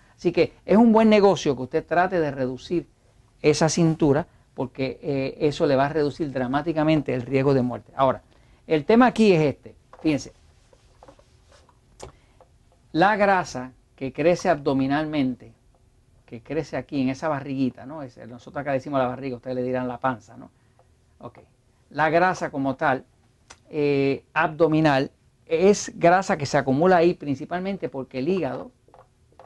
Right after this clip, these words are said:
se pone graso. La panza, la grasa, la, el, el, la barriga, como decimos nosotros acá en Puerto Rico, es causada porque el hígado que está a este lado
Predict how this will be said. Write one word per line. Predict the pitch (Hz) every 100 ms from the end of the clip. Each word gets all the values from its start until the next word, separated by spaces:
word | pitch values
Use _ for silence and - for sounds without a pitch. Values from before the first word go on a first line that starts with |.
| _ _ _ _ _ _ _ _ _ _ _ _ _ -
se | - 127
pone | 151 143
graso. | 123 107 107 113 _ _ - _ _ _ _ _ _ _ _ _ _ _ _ - -
La | 143 160 -
panza, | 202 208 185 - 160 190 -
la | 113 131 127
grasa, | 135 160 185 - 156 143
la, | 127 120 120
el, | 123 117 113 117
el, | 117 113 123
la | 120
barriga, | 123 123 143 202 170 143
como | 127
decimos | 117 160 170
nosotros | 160 175
acá | 165
en | 170
Puerto | 165 180
Rico, | 175 139 151 _ _ -
es | 147 143
causada | - 175 165 - 202 175 147 139 _ _ -
porque | 151 131 135
el | 139
hígado | 196 160 139
que | 127
está | 117 156
a |
este | 160 - 196
lado | 170 131 196